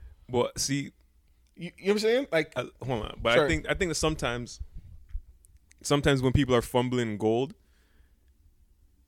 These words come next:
Speaker 1: shit's just not gold, fam.
Speaker 2: I disagree.
Speaker 1: Like, we like to think that, that y-, we like to think that every, that, that relationships are like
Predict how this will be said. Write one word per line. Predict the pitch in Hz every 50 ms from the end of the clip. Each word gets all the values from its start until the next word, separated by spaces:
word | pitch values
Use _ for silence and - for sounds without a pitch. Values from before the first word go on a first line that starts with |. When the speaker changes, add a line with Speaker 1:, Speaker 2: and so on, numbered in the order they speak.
| _ _ _ _ _ _ -
Speaker 1:
shit's | - - 156 139 - -
just | - 123 -
not | 127 123 117 - -
gold, | - 123 147 123 - _ -
fam. | - - - - - _ _ _ _ _ _ _ _ _ _ _ _ _ _ _ - - - - -
Speaker 2:
I | 147 160
disagree. | 160 156 - - 143 131 127
Speaker 1:
Like, | 120 113
we | 117 120 123 127
like | 131 143 151
to | - 156
think | - - 135 131 127 - -
that, | 120 110 110 101 - - _
that | - 104 104 101 101 98 - - - _ _ _ _ _ _ _ _ _ _ _ _ _ _ _ _ _ _ _ _ _ _ -
y-, | 147 147 160 160 - _ _ _ _ - - - - - -
we | - 147
like | 170 170
to | 175
think | 175 160
that | 147 - -
every, | 127 127 120 117
that, | 117 107 - - -
that | 117 107 104 101 110 107
relationships | 110 110 107 107 117 113 117 110 - -
are | 107 104
like | 104 104 107 -